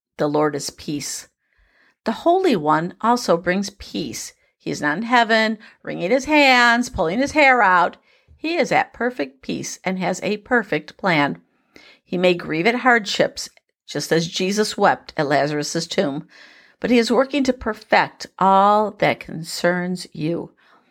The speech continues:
His holiness enables him to be secure in his decisions. He's at peace because he can make a promise and he knows he will keep it, and nothing is too difficult for him.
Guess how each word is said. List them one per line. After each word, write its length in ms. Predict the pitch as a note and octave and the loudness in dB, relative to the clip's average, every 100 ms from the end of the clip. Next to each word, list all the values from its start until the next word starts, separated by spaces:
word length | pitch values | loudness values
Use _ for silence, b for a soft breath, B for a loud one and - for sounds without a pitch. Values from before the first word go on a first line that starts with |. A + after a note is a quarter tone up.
| b b | b b
His 200 | - G#3+ | -10 -10
holiness 600 | - A3+ B3 C#4 C4+ C#4+ | 0 2 4 4 2 2
enables 520 | - A#3 G3 F#3 F#3+ | 0 0 2 0 -2
him 120 | F3+ | -4
to 80 | E3+ | -6
be 140 | F3 F3 | -6 -8
secure 760 | - - - - G#3+ B2+ C#3 B B B B - | -8 -12 -6 0 2 2 0 B B B B -6
in 140 | F3+ | -4
his 220 | E3 D3+ | -4 -6
decisions. 760 | - D3 - D3+ C#3+ B2 C3+ - _ _ _ _ _ | -8 -8 -4 -2 -2 -4 -6 -10 _ _ _ _ _
He's 220 | A3 C4 | -2 2
at 200 | G#3+ - | 2 0
peace 560 | - C4 E3 - - B B B | -2 -2 -2 -6 -14 B B B
because 260 | - - B3 | -8 -2 -2
he 60 | A3+ | 0
can 180 | B3+ | 2
make 200 | B3 C4 | 2 2
a 40 | D#4+ | 0
promise 680 | - - B3+ B3 F#3 - - | -6 -4 0 2 0 -4 -4
and 200 | F3 G3 | -4 -4
he 240 | G3 G3+ | -2 -4
knows 580 | G3+ G3 G#3+ C#4+ D#4 D4+ | 0 2 4 4 0 -2
he 200 | C#4 C4+ | -2 0
will 180 | C4 C4+ | 0 0
keep 320 | - C4 B3+ | -2 -2 2
it, 240 | C3+ - b b b b - | 0 -2 b b b b -2
and 240 | F#3+ F#3+ | 0 0
nothing 560 | F#3+ G3+ G3+ D3 C3 - | 2 2 2 -2 -2 -4
is 180 | E3+ E3+ | -8 -6
too 180 | - F3 | -6 -2
difficult 680 | - G3 D3+ - E3 - - _ | 0 0 -2 -2 -2 -2 -8 _
for 240 | - D3 D#3 | 0 0 2
him. 400 | D3+ B2+ F#3 | 2 0 -2